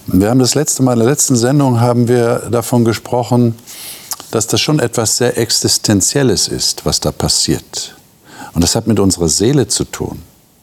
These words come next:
Wir sagen auch, das hat mit unserem Herzen zu tun.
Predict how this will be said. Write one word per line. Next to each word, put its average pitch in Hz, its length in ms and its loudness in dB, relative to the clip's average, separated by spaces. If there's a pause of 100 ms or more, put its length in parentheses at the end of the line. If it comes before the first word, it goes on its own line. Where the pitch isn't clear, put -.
(600)
Wir 80 100 -4
sagen 87 340 2
auch, 82 160 -2
das - 220 -2
hat 87 120 -2
mit 78 140 2
unserem 76 280 0
Herzen 107 520 -2
zu - 160 -6
tun. - 280 -12